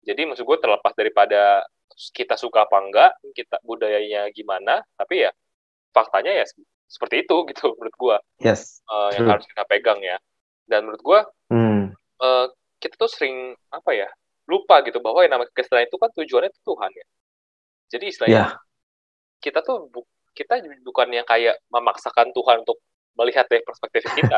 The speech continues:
Speaker 2: <laughs>
Speaker 1: gitu. Justru
Speaker 2: Iya,
Speaker 1: sebenarnya
Speaker 2: iya,
Speaker 1: kita
Speaker 2: iya.
Speaker 1: yang harusnya makai perspektif Tuhan.
Speaker 2: Naik ke level Tuhan. True.
Speaker 1: Nah, ini kan
Speaker 2: Wah, so
Speaker 1: kalau
Speaker 2: true.
Speaker 1: yang gue melihat
Speaker 2: Hmm.
Speaker 1: ini Christianity, apa, progressive Christianity ini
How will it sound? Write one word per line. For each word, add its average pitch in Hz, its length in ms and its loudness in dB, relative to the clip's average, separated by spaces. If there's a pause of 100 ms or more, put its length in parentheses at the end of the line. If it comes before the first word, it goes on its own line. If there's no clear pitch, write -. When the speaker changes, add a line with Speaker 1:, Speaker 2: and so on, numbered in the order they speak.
Speaker 2:
<laughs> 101 100 -12
Speaker 1:
gitu. - 100 -20 (460)
Justru 123 180 6
Speaker 2:
Iya, 113 60 8
Speaker 1:
sebenarnya 98 320 4
Speaker 2:
iya, 101 180 4 (140)
Speaker 1:
kita 95 160 6
Speaker 2:
iya. 214 60 8
Speaker 1:
yang 170 120 6
harusnya 139 380 0 (760)
makai 175 440 2
perspektif 127 480 -2
Tuhan. 120 100 2
Speaker 2:
Naik 123 300 6
ke 127 100 2
level 107 300 4
Tuhan. 98 260 -2 (400)
True. 123 200 4
Speaker 1:
Nah, 120 80 4
ini - 120 -6
kan 294 140 0
Speaker 2:
Wah, 107 100 0
so 90 60 -8
Speaker 1:
kalau 131 320 6
Speaker 2:
true. 101 160 -6
Speaker 1:
yang 135 120 -4
gue 131 140 2
melihat 131 220 0
Speaker 2:
Hmm. 101 80 -2
Speaker 1:
ini 233 60 -4 (420)
Christianity, 127 480 -4 (160)
apa, 104 260 2 (480)
progressive 127 300 -2
Christianity 127 400 -2
ini 226 140 -2